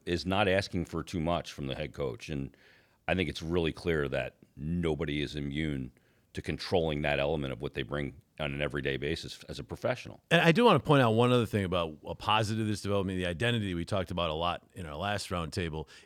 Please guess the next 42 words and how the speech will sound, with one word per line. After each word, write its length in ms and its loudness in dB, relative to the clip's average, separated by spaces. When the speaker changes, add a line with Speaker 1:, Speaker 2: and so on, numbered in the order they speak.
Speaker 2:
is 140 0
still 380 4
there. 440 2
Uh, 260 -2
every 260 2
coach 500 0
that 200 -6
we 140 -2
talk 300 0
to 180 -4
before 340 -8
they 100 -4
play 200 -4
the 80 -4
Flyers, 520 -4
"This 160 -8
is 100 -6
a 60 0
hardworking 480 4
team. 240 2
They're 80 2
not 140 0
gonna 160 0
go 280 4
e-, 200 -2
easily." 420 2
And 100 2
there 100 4
are 160 6
some 180 -2
players 320 2
who've 120 0
emerged, 580 2
maybe 300 4
surprising 800 0
to 140 -6
some, 380 0
uh, 260 0
putting 300 6
that 140 4
identity 440 0
forth. 580 -4